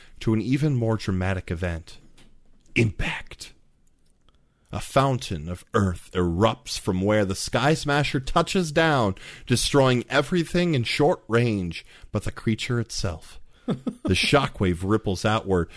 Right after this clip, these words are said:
Speaker 1: creating a fierce air blast reaching a half mile
Speaker 2: Holy shit!
Speaker 1: in every direction, knocking down trees, structures, and any creatures in the area.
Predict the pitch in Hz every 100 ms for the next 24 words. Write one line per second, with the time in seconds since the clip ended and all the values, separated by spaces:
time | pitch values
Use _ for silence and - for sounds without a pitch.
0 | - - - 131 120 104 - 180 147 107
1 | - - 131 117 - 104 90 87 - 107
2 | 123 127 120 101 80 123 131 180 214 -
3 | 196 220 226 220 220 214 185 120 85 -
4 | - 311 349 330 190 151 - - - 392
5 | 311 165 - - - _ 131 127 123 120
6 | 117 117 113 120 - 101 80 - - 117
7 | 127 127 117 104 - 139 131 101 87 -
8 | - - - 151 - - 85 98 101 123
9 | 151 - 110 127 98 98 101 101 104 98
10 | 85 80